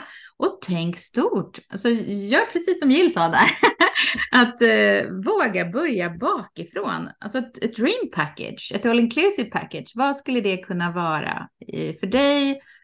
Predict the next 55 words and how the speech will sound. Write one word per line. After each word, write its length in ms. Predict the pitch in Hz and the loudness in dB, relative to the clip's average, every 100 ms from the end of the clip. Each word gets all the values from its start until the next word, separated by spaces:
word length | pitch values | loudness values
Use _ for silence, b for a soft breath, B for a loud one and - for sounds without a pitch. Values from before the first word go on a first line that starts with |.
| _ | _
Eh, 160 | 190 185 | 0 2
den 120 | 190 | 0
position 520 | 190 185 175 165 170 | -2 -6 -6 -6 0
du 140 | 233 | 2
har 140 | 254 226 | 4 4
på 100 | 214 | 2
marknaden, 600 | 208 196 196 180 185 185 | 0 0 -4 -4 -2 -2
för 40 | |
det 60 | 214 | -4
är 40 | |
också 180 | 214 208 | -4 -2
viktigt, 420 | 208 208 180 175 | -2 -2 -8 -4
vilken 200 | 196 202 | -2 0
position 600 | 202 214 220 - 302 160 | 0 -2 -2 0 0 0
har 140 | 165 - | -4 -4
du? 120 | 123 | -2
Ibland 300 | 196 240 233 | 2 4 4
måste 200 | 220 196 | 4 -2
vi 60 | 202 | -2
kanske, 380 | 185 190 185 185 B - | -2 -2 -2 -4 B -4
vi 80 | |
kan 100 | 214 | 0
inte 140 | 226 233 | 0 2
bara 180 | 226 196 | 2 2
säga, 200 | 208 202 | 2 2
"Ja, 80 | |
men 100 | 208 | 2
jag 100 | 208 185 | 2 0
är 20 | |
en 120 | 202 | 0
high-end 300 | 175 170 165 | -2 -2 -4
client", 420 | 233 202 151 147 | 0 0 -2 -8
och 80 | 170 | -8
så 80 | 180 | -4
har 220 | 180 165 - | -2 -2 -2
man 100 | 170 | -4
inte 380 | 165 151 156 151 - - | -4 -4 -4 -6 -8 0
någonting 640 | 180 208 208 156 151 147 | 4 4 4 2 -2 -4
på 60 | 147 | -4
plats 360 | - 170 - | -2 -2 -2
med 120 | - 143 | -8 -6
sitt 160 | 139 | -6
varumärke, 480 | 165 165 214 170 147 | -6 -2 -2 -2 -4
utan 200 | 156 160 B B B B _ | -2 -2 B B B B _
först 220 | 247 247 | 0 0
måste 240 | 208 190 180 | -2 -2 -4
du 40 | |
också 140 | 175 | -4
jobba 220 | 185 175 170 | -4 -4 -6
på 120 | 165 | -6
varumärket 680 | 175 214 202 202 202 202 180 | 0 2 4 2 0 -2 -6
och 60 | 151 | -6
att 80 | |
positionera 640 | - 156 160 175 190 185 185 | -8 -8 -4 -2 0 0 0
dig. 340 | 185 180 180 | 2 0 -2